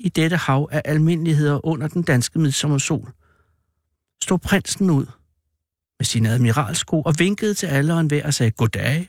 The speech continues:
og "Undskyld mig," og "Hej med dig," alt imens han skridtede ind ad badebroen som en friserhest i en moden majsmark. Og så gik han i cirkus.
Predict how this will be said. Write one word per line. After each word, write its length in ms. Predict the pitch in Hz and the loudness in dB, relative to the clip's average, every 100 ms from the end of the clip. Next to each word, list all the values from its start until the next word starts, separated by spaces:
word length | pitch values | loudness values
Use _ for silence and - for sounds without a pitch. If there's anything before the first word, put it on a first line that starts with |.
| _ - | _ -4
og 160 | 120 120 | -2 2
"Undskyld 380 | 127 - 254 | 2 2 0
mig," 320 | 226 156 156 170 - _ - | 2 2 2 0 -8 _ -4
og 160 | 107 101 | -2 0
"Hej 160 | 92 | 0
med 140 | 120 127 | 0 0
dig," 280 | 135 185 240 _ _ _ | 0 -2 -4 _ _ _
alt 220 | 196 202 196 | -2 0 0
imens 260 | 190 175 | 0 0
han 140 | 175 180 | -2 -2
skridtede 440 | - 180 202 185 | 0 2 2 0
ind 100 | 170 | 0
ad 60 | 175 | 0
badebroen 720 | 151 143 165 165 139 160 156 _ _ | 2 2 0 -2 0 0 0 _ _
som 200 | - 127 | -2 2
en 80 | 120 | 2
friserhest 760 | - 196 147 175 156 156 - - - | 2 -2 0 0 2 0 -4 -14 -2
i 100 | 160 | 0
en 160 | 185 | 2
moden 440 | 156 131 156 151 135 | 4 2 2 0 0
majsmark. 560 | 113 - - 107 113 - _ _ _ _ _ _ _ _ _ _ - | 0 -4 -4 -2 -2 -6 _ _ _ _ _ _ _ _ _ _ -4
Og 40 | |
så 120 | - | -2
gik 180 | 117 123 | 0 2
han 120 | 123 | 4
i 60 | 123 | 2
cirkus. 540 | - 160 - 190 - | 2 -2 -4 -10 -12